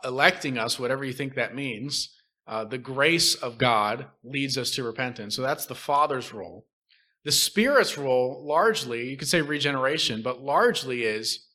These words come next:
post-salvation, applying in our daily living, uh, w-,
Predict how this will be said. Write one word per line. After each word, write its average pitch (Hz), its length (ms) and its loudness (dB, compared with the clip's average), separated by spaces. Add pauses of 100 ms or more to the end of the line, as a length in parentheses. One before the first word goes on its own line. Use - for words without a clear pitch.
post-salvation, 131 1080 0 (380)
applying 160 720 0
in 160 220 -6
our 143 140 0
daily 135 520 -4
living, 120 480 -4 (580)
uh, 113 320 0
w-, 107 280 -14